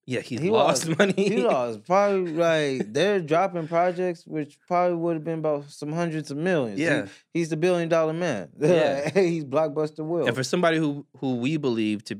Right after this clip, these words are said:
Speaker 1: care so much about his image, he's tarnished his image.
Speaker 2: That part.
Speaker 1: And right now, he, he can build it back up. But as of right now, he, he's tarnished his image, and he's
Speaker 2: Mm-hmm.
Speaker 1: also tarnished his reputation with his own peers. You know what I mean? So I don't see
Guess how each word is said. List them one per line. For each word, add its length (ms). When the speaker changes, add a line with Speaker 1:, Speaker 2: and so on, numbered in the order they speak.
Speaker 1:
care 240
so 120
much 200
about 200
his 120
image, 520
he's 120
tarnished 340
his 120
image. 640
Speaker 2:
That 280
part. 540
Speaker 1:
And 160
right 180
now, 260
he, 120
he 180
can 80
build 200
it 60
back 220
up. 180
But 200
as 180
of 80
right 220
now, 180
he, 80
he's 80
tarnished 340
his 120
image, 420
and 180
he's 120
Speaker 2:
Mm-hmm. 60
Speaker 1:
also 200
tarnished 460
his 120
reputation 560
with 80
his 120
own 260
peers. 540
You 80
know 80
what 80
I 60
mean? 240
So 300
I 220
don't 260
see 580